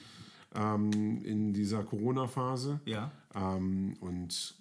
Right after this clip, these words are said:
Speaker 1: gegen eine Spende, äh, geben
Speaker 2: Ah.
Speaker 1: wir die C D raus. Das heißt, wir haben das so ein bisschen gestaffelt, ähm, dass es für bestimmte, ähm, Spendensummen gibt's dann gewisse Goodies.
Speaker 2: Ja.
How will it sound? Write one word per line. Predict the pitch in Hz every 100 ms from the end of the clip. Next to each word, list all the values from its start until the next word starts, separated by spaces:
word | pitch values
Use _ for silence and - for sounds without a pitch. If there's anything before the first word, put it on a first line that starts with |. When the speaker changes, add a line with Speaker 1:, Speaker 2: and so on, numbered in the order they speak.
| -
Speaker 1:
gegen | - 120 123
eine | 113
Spende, | 104 - 131 143 147 147 - _ _ _ _ _
äh, | 101 95 98
geben | 98 110 113
Speaker 2:
Ah. |
Speaker 1:
wir | 113
die | 110
C | 107 117
D | 107 110
raus. | 101 113 156 156
Das | 107 104
heißt, | 107 104 -
wir | 110
haben | 101 101 107
das | 98
so | 107
ein |
bisschen | 101 104 104
gestaffelt, | 98 123 131 156 160 - - - - - -
ähm, | 110 107 104
dass | 101
es | 110
für | - 117
bestimmte, | 104 104 123 120 113
ähm, | 110 107 104 104 104 110 - 101 98 98 98 95 - - - - - - - - - - - -
Spendensummen | - 127 123 135 123 120 110 110 - - _ _ - 170 120 143 156 151 139
gibt's | 127 120
dann | 139 120 113
gewisse | 110 123 120
Goodies. | 117 165 208 - -
Speaker 2:
Ja. | 117 113 190